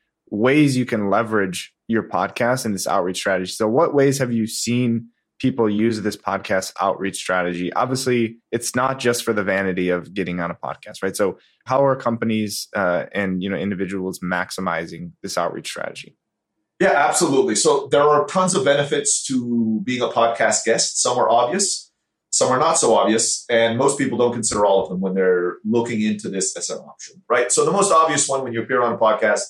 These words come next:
Speaker 2: you think, "I'm gonna be on the podcast so I get access to whatever that audience is." Fantastic. There's a pre-existing audience in place. And if you're especially in a niche, you have access to, you know, this really specific audience, to your clients, right? You're gonna be in their earbuds for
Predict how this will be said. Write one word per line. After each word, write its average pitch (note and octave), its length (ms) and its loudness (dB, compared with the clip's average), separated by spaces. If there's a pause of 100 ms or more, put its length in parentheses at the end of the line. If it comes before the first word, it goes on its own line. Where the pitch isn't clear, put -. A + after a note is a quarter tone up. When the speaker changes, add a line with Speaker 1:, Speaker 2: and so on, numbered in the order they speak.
(260)
Speaker 2:
you C3 120 0
think, D3+ 280 0 (140)
"I'm C#3 80 2
gonna F3 100 0
be E3+ 60 2
on D3 100 2
the D3+ 120 -2
podcast C#3 380 4
so B2 180 2
I A2+ 80 4
get A#2 140 2
access A2 460 0
to G2 40 -20
whatever G2+ 280 0
that F#2+ 220 0
audience F2+ 500 -2
is." - 360 -8 (540)
Fantastic. - 600 0 (340)
There's A2 140 -2
a - 60 -4
pre-existing A#2+ 520 -2
audience A#2 460 2
in F#2+ 60 -12
place. B2+ 420 2
And A2 100 0
if G2+ 100 -4
you're C3+ 340 0
especially B2+ 400 -2
in G2+ 60 -4
a F#2 120 -4
niche, - 520 -4 (600)
you F#3+ 160 0
have E3 160 4
access A2 480 2
to, G#2 540 -2
you D3 100 -2
know, - 300 0
this A2 240 -2 (220)
really B2 280 2
specific A2 440 -4
audience, G#2 420 0
to B2+ 120 -4
your D3 200 2
clients, D3 440 0
right? C3 160 2
You're C#3 100 0
gonna D3+ 140 -2
be C3 100 -2
in B2+ 80 2
their A#2+ 120 2
earbuds A#2+ 500 2
for G2+ 400 0